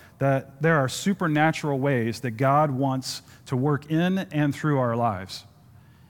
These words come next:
And I know that's something that we just kinda hear when we come to church. It's like a thing, like,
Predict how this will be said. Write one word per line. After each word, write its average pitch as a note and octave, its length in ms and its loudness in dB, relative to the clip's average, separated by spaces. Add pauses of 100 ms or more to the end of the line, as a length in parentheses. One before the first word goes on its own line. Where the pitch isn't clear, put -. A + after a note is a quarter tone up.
(160)
And D3 80 -2
I D#3 80 2
know G3+ 120 2
that's F#3+ 180 2
something E3 260 0
that D3 100 0
we D3+ 140 0
just C#3+ 220 -4
kinda D3+ 200 2
hear B2 440 -2 (100)
when C3 140 -2
we B2+ 80 -2
come B2+ 180 -2
to A#2 60 -4
church. - 480 -6
It's A#2 120 -12
like A#2 80 -8
a A2+ 60 -6
thing, C3+ 320 -2
like, G#2+ 240 -6